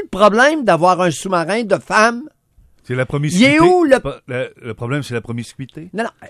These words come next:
Speaker 1: Le, je continue. Attends, attends mon raisonnement.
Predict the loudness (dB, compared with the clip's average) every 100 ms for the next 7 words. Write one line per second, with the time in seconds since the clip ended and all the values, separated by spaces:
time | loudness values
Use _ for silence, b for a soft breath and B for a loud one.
0 | _ _ -6 0 2 0 _ _ -20 _
1 | -18 -14 -6 -6 -4 -4 -4 -6 -6 -6
2 | -6 -6 -6 -4 -2 -2 -4